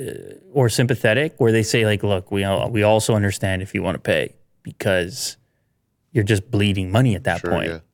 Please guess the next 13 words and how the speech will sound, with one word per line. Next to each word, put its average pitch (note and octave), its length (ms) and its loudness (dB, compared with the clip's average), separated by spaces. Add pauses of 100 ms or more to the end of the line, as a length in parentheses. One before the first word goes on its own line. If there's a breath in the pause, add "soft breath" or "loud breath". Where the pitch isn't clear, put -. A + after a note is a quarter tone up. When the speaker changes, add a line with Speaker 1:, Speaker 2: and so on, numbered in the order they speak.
(120)
Speaker 1:
and G#2+ 280 -2
your G#2 120 0
customers A2 600 0
are G2+ 60 2
without G2 300 2
product." B2 560 2
And F#2+ 180 -8
in B2+ 200 2
this D#3+ 240 0
case, A2+ 360 0
where A2 140 2
the G#2+ 140 2
attack A2 440 -2